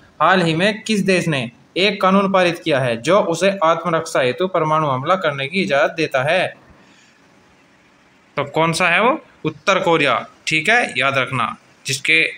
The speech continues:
तानाशाह, सन की तानाशाह किंग जोंग उन है। ठीक है, याद रखना। देखिएगा question number थ्री, देखिएगा क्या दिया हुआ है।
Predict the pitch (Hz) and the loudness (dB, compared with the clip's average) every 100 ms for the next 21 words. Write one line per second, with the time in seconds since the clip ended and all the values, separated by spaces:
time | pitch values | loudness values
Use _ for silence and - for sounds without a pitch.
0 | - - 160 160 156 156 175 175 170 180 | -6 -2 0 0 0 2 2 0 -2 0
1 | 170 156 147 143 170 175 - _ 180 165 | 0 0 0 0 0 -2 -6 _ -4 -2
2 | 143 175 202 196 170 151 113 107 - - | 0 0 0 -4 -4 -2 -4 -8 -12 -8
3 | 151 208 254 135 131 120 - 160 214 - | -4 -2 -4 -4 -4 -4 -6 -8 -8 -12
4 | _ _ _ 151 143 165 220 - - _ | _ _ _ -4 0 0 0 -4 -16 _
5 | - 170 165 165 160 185 226 - _ _ | -2 -2 0 0 0 0 -2 -6 _ _
6 | _ _ _ _ _ _ _ _ _ _ | _ _ _ _ _ _ _ _ _ _
7 | _ _ _ _ _ - 147 120 - - | _ _ _ _ _ -4 -2 -4 -6 -2
8 | 131 139 160 165 165 160 139 131 151 185 | -2 0 -2 0 0 0 0 0 0 -2